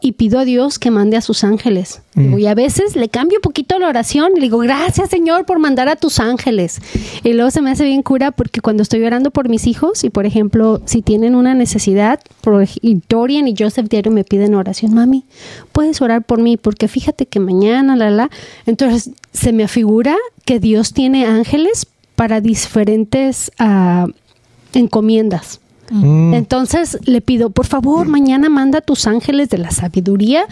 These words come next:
Speaker 1: porque mi hijo necesita ese, ese poder que viene de ti para el examen", ¿no? Y en la noche yo pido por protección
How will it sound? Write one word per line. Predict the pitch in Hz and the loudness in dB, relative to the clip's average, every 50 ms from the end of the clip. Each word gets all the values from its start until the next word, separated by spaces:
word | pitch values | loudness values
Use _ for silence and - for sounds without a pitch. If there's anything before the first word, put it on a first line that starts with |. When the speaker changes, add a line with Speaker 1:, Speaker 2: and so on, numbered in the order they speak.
| - - - - | -10 -16 -12 -4
Speaker 1:
porque | - 226 - - - 220 | -2 -2 -2 -2 -2 -2
mi | 214 214 220 226 240 254 | 0 0 0 2 2 0
hijo | 269 - - 269 | 0 0 -2 -2
necesita | 254 233 220 - - 202 - - 240 247 220 - - 240 240 233 233 233 226 220 214 190 - | -2 -2 -2 -2 -4 -4 -2 0 0 0 0 0 -2 0 0 0 0 2 2 0 0 -2 0
ese, | 220 226 190 - 247 233 202 - _ _ _ | 0 0 0 0 0 -2 -2 -2 _ _ _
ese | - 214 196 - 233 | -2 -2 0 -2 -4
poder | - - 214 214 202 220 233 247 - | -2 0 0 2 4 2 2 2 0
que | - 247 | -2 -2
viene | 220 220 220 240 254 | 0 0 2 2 2
de | 247 226 208 | 2 0 0
ti | - 240 254 254 | 0 0 0 0
para | - 240 214 208 | 0 -2 0 0
el | 196 190 | 0 0
examen", | 185 - - - 240 226 214 214 214 196 185 180 - _ - - - - - | -2 -4 -4 -4 -2 -2 -2 -2 -4 -4 -6 -8 -12 _ -20 -20 -20 -6 -2
¿no? | 220 220 277 339 - - - - | -2 0 0 -2 -6 -10 -4 -2
Y | 240 247 | 0 2
en | 247 240 | 2 2
la | 214 214 | 2 2
noche | 226 240 247 254 240 311 302 | 2 2 0 0 -2 -2 0
yo | 240 254 247 233 | 0 0 -2 0
pido | - 247 233 226 233 226 | 0 0 0 2 0 0
por | - 247 202 - | 0 -2 -2 -2
protección | - 196 196 - 190 - - - - 254 262 247 240 233 220 202 | -2 -4 -2 -2 -4 -4 -4 -2 0 0 2 2 2 0 -2 -4